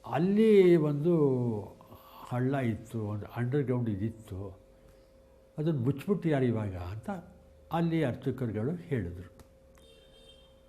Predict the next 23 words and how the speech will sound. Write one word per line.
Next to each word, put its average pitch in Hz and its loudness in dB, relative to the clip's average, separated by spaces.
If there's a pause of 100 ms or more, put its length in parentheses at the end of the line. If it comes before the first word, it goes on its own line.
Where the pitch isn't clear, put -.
(380)
ಅಂಡರ್‌ಗ್ರೌಂಡ್ 175 4
ಇದ್ದರೆ 151 0 (420)
ಮತ್ತೆ 196 4
ಕಥೆ 170 2
ಏನು 170 2
ಬರುತ್ತೆ 143 0
ಅಂದರೆ 160 0
ಅರಮನೆಗೆ 170 6
ಹೋಗ್ತಿತ್ತದು, 120 2 (600)
ಬೆಟ್ಟದಲ್ಲಿರೋ 151 0
ಅರಮನೆಗೆ 156 2
ಅದು 156 2
ಹೋಗ್ತಾಯಿತ್ತು 127 -2
ದಾರಿ 104 -4
ಮಾರ್ಗ 101 -6
ಅಂತ. 82 -12 (1500)
ಆ 156 2
ನಾಲ್ವಡಿ 202 6
ಕೃಷ್ಣರಾಜ 175 0
ಒಡೆಯ 165 2
ಅಂಡರ್-, 139 0
ಅಂಡರ್‌ಗ್ರೌಂಡಲ್ಲಿ 151 -2
ಬರ್ತಿರಲಿಲ್ಲ. 101 -6